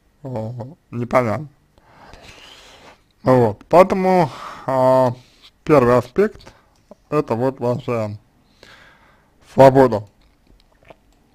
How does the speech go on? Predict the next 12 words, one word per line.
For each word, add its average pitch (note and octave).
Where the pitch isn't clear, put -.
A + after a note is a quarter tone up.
Ваша A#2
свобода A#2
действий. F#3
Вот. C3+
А, A2+
ка-, -
а, G2
ва-, A#2+
ваша C3+
свобода B2
выбора. F#3+
Вот. C3